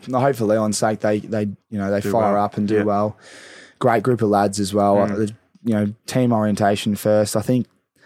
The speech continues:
Speaker 1: Cogs will bounce back this year. It's been a very,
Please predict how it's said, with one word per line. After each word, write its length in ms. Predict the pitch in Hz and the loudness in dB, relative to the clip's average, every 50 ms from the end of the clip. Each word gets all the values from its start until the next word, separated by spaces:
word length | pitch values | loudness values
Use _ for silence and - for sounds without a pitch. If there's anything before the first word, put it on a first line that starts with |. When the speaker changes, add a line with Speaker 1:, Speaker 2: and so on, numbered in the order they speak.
| - - - _ | -20 -20 -20 _
Speaker 1:
Cogs 340 | - - 131 127 131 123 127 | -2 2 4 4 4 4 2
will 80 | 123 110 | 2 2
bounce 300 | 117 120 113 113 107 - | 2 2 2 2 -2 0
back 240 | - 120 110 107 - | -2 -2 -2 -2 -2
this 260 | - 110 101 - - | -2 -2 -2 -2 0
year. 280 | 113 107 107 110 113 123 | 0 2 4 4 4 2
It's 120 | 123 117 | 2 0
been 160 | - 180 196 | 0 2 2
a 80 | 208 180 | 2 2
very, 400 | 131 139 131 120 113 117 107 | 2 4 4 4 4 2 0